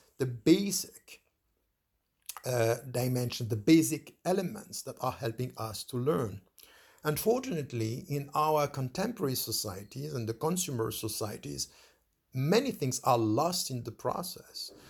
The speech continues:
In the traditional societies, to get knowledge also had to do with rights that we were going through in order to become an adult, to become somebody within the society. And it, it was not only knowledge that were useful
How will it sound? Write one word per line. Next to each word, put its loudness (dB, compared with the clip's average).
In 2
the -2
traditional -2
societies, -2
to -6
get -2
knowledge 2
also 0
had 0
to -6
do -2
with 0
rights 0
that -2
we -2
were 2
going 2
through 2
in 0
order 2
to -6
become 0
an -2
adult, 2
to -6
become -2
somebody 0
within 2
the -4
society. -2
And -4
it, -6
it -6
was 0
not 0
only 4
knowledge 4
that -4
were 0
useful 0